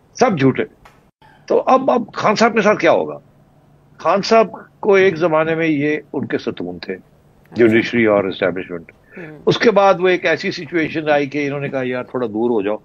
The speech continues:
Speaker 1: खान बड़ी गड़बड़ कर रहे हैं, असी बदनाम हो रहे हैं।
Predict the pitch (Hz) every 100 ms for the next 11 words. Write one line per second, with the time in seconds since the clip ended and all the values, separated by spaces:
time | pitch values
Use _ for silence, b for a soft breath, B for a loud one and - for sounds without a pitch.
0 | b b _ 117 120 120 120 113 104 113
1 | 117 104 104 101 _ b - - 117 98
2 | 92 87 85 73 78 -